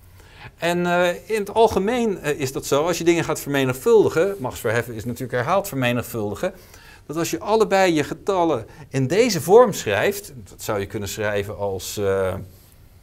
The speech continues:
nou, laten we zeggen, r keer e i t. En de andere, ik vermenigvuldig met iets wat ik dan in die vorm gege-, gegoten heb, bijvoorbeeld s keer e i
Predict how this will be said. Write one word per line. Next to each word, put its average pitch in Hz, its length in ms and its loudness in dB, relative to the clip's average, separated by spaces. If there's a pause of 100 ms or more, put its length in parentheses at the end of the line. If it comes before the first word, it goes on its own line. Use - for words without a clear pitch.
(320)
nou, 117 260 -4 (560)
laten 85 160 -16
we 85 60 -14
zeggen, 95 400 -6 (880)
r 156 400 4
keer 120 560 2
e 110 500 -4 (380)
i 95 280 -6 (140)
t. - 60 -8 (1300)
En 139 160 2
de 139 100 4
andere, 170 340 4
ik 127 80 -4
vermenigvuldig 143 600 0
met 135 200 -2
iets 123 120 -6
wat 135 140 0
ik 127 80 -2
dan 131 180 2
in 131 80 0
die 120 120 -2
vorm 131 220 2
gege-, 123 540 -2
gegoten 120 540 -2
heb, 110 160 -2
bijvoorbeeld 107 340 -6 (220)
s - 200 -4
keer 117 460 -6
e 113 320 -2 (600)
i 120 340 -6